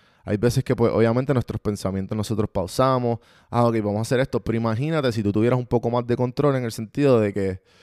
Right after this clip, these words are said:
tú sabes a qué pensamiento tú debes reaccionar y a qué, a cuáles no. Pero imagínate que tú reaccionaras a cada pensamiento que aparece en tu cabeza. Que cada pensamiento que nace, que te diga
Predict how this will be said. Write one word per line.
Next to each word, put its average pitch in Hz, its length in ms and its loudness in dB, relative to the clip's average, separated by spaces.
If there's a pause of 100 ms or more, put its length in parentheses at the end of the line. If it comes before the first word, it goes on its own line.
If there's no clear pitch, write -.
(180)
tú 127 140 0
sabes 143 340 6
a 113 80 2
qué 101 100 -4
pensamiento 120 760 0 (220)
tú 107 180 4
debes 120 240 6
reaccionar 139 500 -2
y 123 60 2
a 101 80 0
qué, 107 420 -6
a 101 140 -2
cuáles 104 260 2
no. 98 300 -8 (560)
Pero 117 120 -2
imagínate 123 460 0
que 107 100 -2
tú 117 100 -2
reaccionaras 147 580 -4
a 127 60 -6
cada 147 340 -4
pensamiento 131 560 -2
que 104 100 -4
aparece 101 540 -4
en 151 40 -12
tu 143 120 -10
cabeza. 170 560 -2 (520)
Que 107 140 -6
cada 170 260 0
pensamiento 147 560 -2
que 113 160 -2
nace, 120 500 0
que 101 100 -6
te 104 120 -2
diga 127 340 2